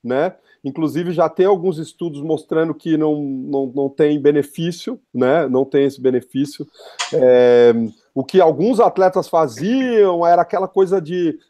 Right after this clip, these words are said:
da câmera hiperbárica, mas, cara, os benefícios mesmo, você só tem, e isso, estudos recentes mostram que você só tem com dez dias, né,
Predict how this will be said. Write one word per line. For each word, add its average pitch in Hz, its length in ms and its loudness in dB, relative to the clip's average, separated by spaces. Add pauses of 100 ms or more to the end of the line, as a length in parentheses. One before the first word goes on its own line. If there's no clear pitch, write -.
da 147 160 0
câmera 196 720 2
hiperbárica, 170 1040 0
mas, 160 280 -4
cara, 151 440 0
os 156 140 -6
benefícios 202 1080 -4
mesmo, 175 520 -4 (280)
você 160 160 -4
só 214 200 2
tem, 214 560 2
e 185 240 -4
isso, 285 400 -4 (160)
estudos 202 540 -8
recentes 202 960 0
mostram 160 480 -2
que - 60 -18
você 180 100 -6
só 180 160 -2
tem 185 300 -2 (260)
com 180 160 -6
dez 190 640 2
dias, 170 800 -2 (440)
né, 143 400 0